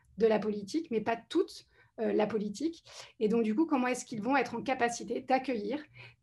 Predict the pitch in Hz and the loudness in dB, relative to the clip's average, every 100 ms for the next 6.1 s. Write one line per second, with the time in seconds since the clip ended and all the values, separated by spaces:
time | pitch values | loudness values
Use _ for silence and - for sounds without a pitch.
0 | 185 220 247 269 - 196 196 233 294 294 | 0 2 4 2 -2 0 4 4 4 2
1 | 254 202 190 233 294 - 214 196 214 214 | 0 0 -2 -2 -4 -6 -6 2 4 4
2 | - 233 240 277 262 - 190 202 262 - | 2 0 4 6 6 4 -4 -4 -6 -10
3 | - - - 214 196 202 - 269 277 208 | -20 -20 -10 -2 0 -2 -2 0 0 -2
4 | 220 214 - - - - 226 214 - 214 | -2 -2 -4 -12 -14 -12 -8 -8 -4 -2
5 | 226 302 277 233 226 226 302 - 240 226 | 0 2 2 2 2 4 4 2 0 0